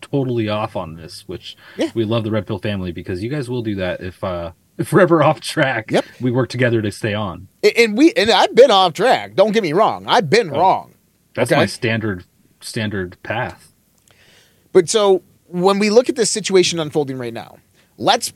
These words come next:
Speaker 2: put all the hopium, all the speculation, right? All the insinuations, all that stuff to the side. Okay? Let's just
Speaker 1: Okay.
Speaker 2: look at it plain as day.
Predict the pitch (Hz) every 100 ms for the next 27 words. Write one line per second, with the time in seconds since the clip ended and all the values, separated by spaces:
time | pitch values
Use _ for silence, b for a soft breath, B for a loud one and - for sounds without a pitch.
0 | - 247 233 196 220 262 269 240 240 233
1 | 226 220 190 196 240 - - 233 254 226
2 | 202 196 - 202 214 - _ 151 156 233
3 | - _ _ _ _ _ _ 170 220 -
4 | 247 240 208 202 202 196 180 240 220 -
5 | 185 143 - 139 - 104 - _ _ _
6 | _ _ _ 98 190 - _ b b b
7 | b - 131 196 - 311 247 240 240 214
8 | - - - 185 196 220 233 - 196 190
9 | 180 151 180 151 64